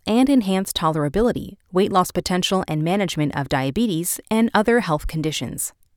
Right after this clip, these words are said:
Dihydratech may become a game changer in the multi-billion dollar G L P one drug market and could potentially lead to a collaboration with a dominant player in the space,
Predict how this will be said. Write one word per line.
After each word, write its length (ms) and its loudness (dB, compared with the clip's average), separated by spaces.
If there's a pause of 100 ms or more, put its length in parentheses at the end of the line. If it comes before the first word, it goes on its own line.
(100)
Dihydratech 640 2
may 200 2
become 380 0
a 80 -2
game 340 0
changer 440 0
in 160 0
the 80 0
multi-billion 800 0
dollar 340 2
G 260 0
L 120 0
P 240 -4
one 200 0
drug 300 0
market 420 -6 (140)
and 160 -2
could 140 -2
potentially 560 2
lead 260 0
to 120 0
a 40 2
collaboration 800 -2
with 120 -2
a 60 -4
dominant 500 0
player 300 -4
in 180 -4
the 60 -4
space, 560 -2